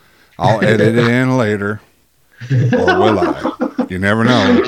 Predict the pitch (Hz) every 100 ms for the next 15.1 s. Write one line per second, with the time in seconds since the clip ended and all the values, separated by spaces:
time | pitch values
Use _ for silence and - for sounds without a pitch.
0 | - 85 104 113 139 120 110 104 110 123
1 | 117 151 98 - _ _ _ - 101 104
2 | 135 127 139 127 - _ _ _ - 98
3 | 113 127 - 98 110 156 110 92 92 131
4 | 147 78 _ _ - 101 90 - _ -
5 | 117 - 123 139 135 139 127 113 95 85
6 | _ _ _ _ _ _ - 127 151 143
7 | - 110 90 85 92 123 139 147 127 160
8 | 190 175 175 - 135 117 110 104 107 113
9 | 123 120 117 113 113 113 107 107 104 98
10 | 90 _ _ _ _ _ _ 104 120 -
11 | 123 113 117 107 101 113 120 120 - 98
12 | 95 92 92 - _ _ _ _ _ _
13 | _ _ _ _ _ _ _ _ _ _
14 | _ _ 110 117 117 127 120 - 120 113
15 | 127